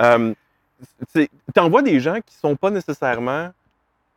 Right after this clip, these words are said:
du monde à qui t'es attaché. T'envoies du monde qui sont expendable. If they die along the way,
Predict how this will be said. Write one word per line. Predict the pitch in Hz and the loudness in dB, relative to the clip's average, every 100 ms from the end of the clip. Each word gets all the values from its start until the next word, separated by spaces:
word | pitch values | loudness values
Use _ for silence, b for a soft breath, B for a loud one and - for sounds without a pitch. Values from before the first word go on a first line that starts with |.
| _ _ _ _ _ - | _ _ _ _ _ -10
du | 127 | 0
monde | 135 180 | 2 2
à | 120 | 0
qui | - 151 | -4 -6
t'es | 135 - | -6 -2
attaché. | 120 - 110 - - 139 | -4 -2 -6 -4 -6 -6
T'envoies | 110 110 147 | -6 -4 -4
du | 127 | -4
monde | 135 147 | -4 -4
qui | |
sont | - 131 | -4 -4
expendable. | - 120 113 107 113 98 | -2 -4 -2 0 0 0
If | 123 | 0
they | 156 | 0
die | 147 196 160 | 4 4 4
along | 135 120 | 2 2
the | |
way, | 107 143 143 | 0 0 0